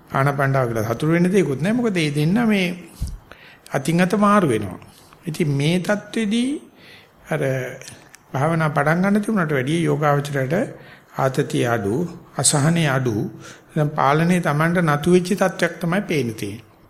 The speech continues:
ඒකට ආතතිය ඇති කරන ප්‍රශ්න තමයි ඊගාට මොකද කරන්න කියන එක. මේ ආතතිය නැති කරලා ඉඩ දීපු ගමන් දැන් ඒකේ එන්නේ හරියට මගේ ප්‍රගතිය හොයන්න වගේ. අභිවෘද්ධිය දෙන්න වගේ.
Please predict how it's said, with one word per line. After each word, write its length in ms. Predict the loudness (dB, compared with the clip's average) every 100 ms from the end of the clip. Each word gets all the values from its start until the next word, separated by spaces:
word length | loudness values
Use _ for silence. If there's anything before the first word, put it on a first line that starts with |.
| _ _ _ _ -20 -20 -18 -6
ඒකට 380 | -2 0 -2 -2
ආතතිය 540 | -2 0 0 -2 0
ඇති 240 | -2 0 -2
කරන 280 | 0 -2 -2
ප්‍රශ්න 320 | -2 0 0
තමයි 240 | 2 0
ඊගාට 340 | 2 2 2 2
මොකද 240 | 0 -2
කරන්න 320 | -4 -6 -8
කියන 200 | -10 -14
එක. 160 | -14 -20 -20 -20 _ _ -20 _ _ _ _ _ _ _ _ _ _ _ _
මේ 160 | -6 -4
ආතතිය 420 | -4 -6 -2 -2
නැති 260 | -2 -2 -2
කරලා 420 | -2 0 0 0 -2
ඉඩ 200 | -4 -4 -2
දීපු 360 | 0 0 2
ගමන් 380 | 2 2 2 0 -4 -8 -20 -20 -20 -8
දැන් 220 | 0 2
ඒකේ 380 | 4 2 2 2
එන්නේ 220 | 2 2
හරියට 320 | 2 0 0
මගේ 240 | 2 2 2
ප්‍රගතිය 460 | 2 2 2 2
හොයන්න 340 | 4 2 0 -6
වගේ. 360 | -8 -10 -16 -20 -20 -20 _ _ -20 -20 -20 -20 -12
අභිවෘද්ධිය 600 | -2 4 4 4 4 4
දෙන්න 260 | 4 4 2
වගේ. 420 | -2 -4 -10 -16